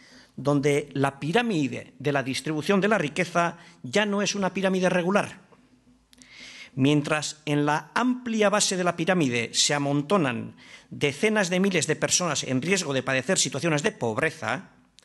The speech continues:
en la punta de la pirámide podemos observar al uno por ciento de la población que disfruta de niveles de riqueza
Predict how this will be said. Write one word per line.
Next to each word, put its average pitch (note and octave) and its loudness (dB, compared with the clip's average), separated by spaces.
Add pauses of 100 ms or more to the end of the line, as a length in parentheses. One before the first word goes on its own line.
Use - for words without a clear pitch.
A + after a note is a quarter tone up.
(440)
en C#3 0
la B2 -4
punta A3+ 0
de D3 0
la G3+ 0
pirámide B2 -2 (340)
podemos D#3 2
observar C3+ -2 (260)
al B2+ -4
uno A3 4
por D#3+ 0
ciento D3+ 0
de B2+ -2
la B2+ -2
población C3 0 (420)
que F#3 2
disfruta E3 -2
de C3 0
niveles C#3 0
de D#3+ 2
riqueza D3+ -2